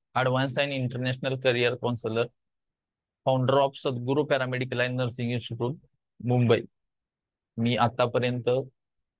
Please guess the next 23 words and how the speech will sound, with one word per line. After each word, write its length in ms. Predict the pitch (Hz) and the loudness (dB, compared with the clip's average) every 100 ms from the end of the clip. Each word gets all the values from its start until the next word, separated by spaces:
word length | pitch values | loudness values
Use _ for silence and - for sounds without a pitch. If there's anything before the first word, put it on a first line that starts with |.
| _ _ - | _ _ -12
अ, 160 | 92 95 | -8 -8
पाच 420 | - 123 123 135 | -4 0 0 0
हजारहून 460 | 120 123 123 131 135 | 2 2 2 -2 -2
अधिक 320 | 120 123 123 | 0 0 0
विद्यार्थ्यांना 640 | 120 113 117 123 120 120 | -2 0 -2 -2 -4 -4
काउन्सिलिंगच्या 600 | - 123 117 113 117 117 | -2 -2 -2 0 0 2
माध्यमातून 720 | 117 113 107 110 110 113 113 113 - | 2 4 2 0 -2 -2 -2 -4 -4
admission 460 | 117 113 113 117 | -2 -2 -2 -2
मिळवण्यासाठी, 800 | 110 110 110 113 113 113 117 104 - | 0 0 0 0 -2 -4 -4 -4 -6
अ, 100 | 107 117 117 113 - _ _ _ _ _ _ 123 | -2 2 2 2 -4 _ _ _ _ _ _ 0
help 160 | 120 120 | 0 0
केलेले 300 | 131 120 117 | -4 0 0
आहे 220 | 113 113 107 - | 0 -4 -8 -6
आणि 280 | 113 113 110 | -4 -2 -4
तुम्हालाही 600 | - 113 113 120 120 123 | -2 0 2 2 2 0
admission 480 | 120 117 117 123 117 | 0 0 0 -2 -4
संदर्भात 480 | 127 120 117 107 - _ _ _ _ _ _ - | -2 0 2 0 -2 _ _ _ _ _ _ -4
help 260 | 127 123 123 | -2 0 -2
असेल, 360 | 117 139 107 - _ _ _ _ - | -2 -2 -2 -4 _ _ _ _ -8
हवे 180 | 120 123 | -2 0
असेल, 300 | 123 127 98 | 0 -2 -6
तर 320 | - 120 120 | -2 -2 -2
तुम्ही 480 | 117 120 117 117 117 | -2 -4 -2 0 -2